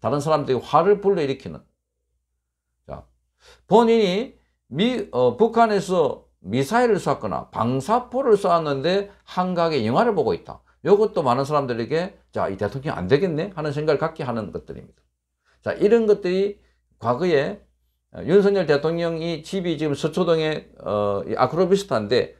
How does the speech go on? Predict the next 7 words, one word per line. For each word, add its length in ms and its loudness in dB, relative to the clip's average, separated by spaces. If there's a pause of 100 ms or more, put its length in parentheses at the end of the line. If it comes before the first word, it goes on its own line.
거기에 360 4
출발할 560 -2
때 180 -4
그 80 -2
일대 320 -4
교통을 380 2
통제해가지고 800 0